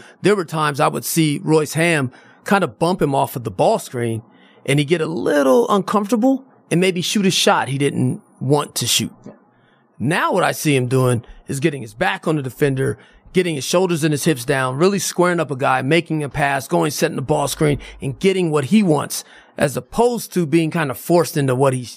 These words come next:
Speaker 1: has to do. You know, that shows a level of maturity and commitment to getting better that as a G M, if I'm gonna throw tw-, twelve million dollars at you,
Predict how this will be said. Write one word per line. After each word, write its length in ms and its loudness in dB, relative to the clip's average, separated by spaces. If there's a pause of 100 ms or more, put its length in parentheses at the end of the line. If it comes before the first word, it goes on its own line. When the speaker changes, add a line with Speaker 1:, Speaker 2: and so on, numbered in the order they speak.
(100)
Speaker 1:
has 300 -4
to 120 -10
do. 280 -2 (380)
You 100 4
know, 200 0
that 380 -2
shows 340 -2
a 60 0
level 280 2
of 60 -2
maturity 600 2
and 120 0
commitment 520 -2
to 80 -8
getting 280 0
better 380 0 (360)
that 140 0
as 140 -4
a 40 -6
G 360 0
M, 200 2
if 120 -8
I'm 120 2
gonna 160 0
throw 220 0
tw-, 340 -8
twelve 260 2
million 220 -2
dollars 360 0
at 220 -2
you, 180 0